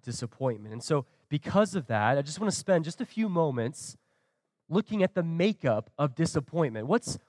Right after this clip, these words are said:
what's the anatomy of disappointment? So when you think about disappointment, where does it come from and what is it like? Here are a couple observations. Number one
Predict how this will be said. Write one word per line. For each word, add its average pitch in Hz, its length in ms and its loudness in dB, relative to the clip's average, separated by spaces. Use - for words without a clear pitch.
what's - 240 -2
the 240 180 4
anatomy 151 840 4
of 131 180 0
disappointment? 135 800 -2
So 165 140 0
when 175 100 4
you 175 100 -2
think - 440 -2
about 175 240 2
disappointment, 151 800 0
where 175 220 2
does 269 180 -2
it - 120 -8
come 160 240 -2
from 110 440 -4
and 160 180 2
what 170 140 4
is 180 140 -2
it 156 80 -2
like? 127 420 -2
Here 185 80 -2
are 180 40 2
a - 20 -10
couple 165 460 0
observations. 113 880 -4
Number 190 180 2
one 139 400 2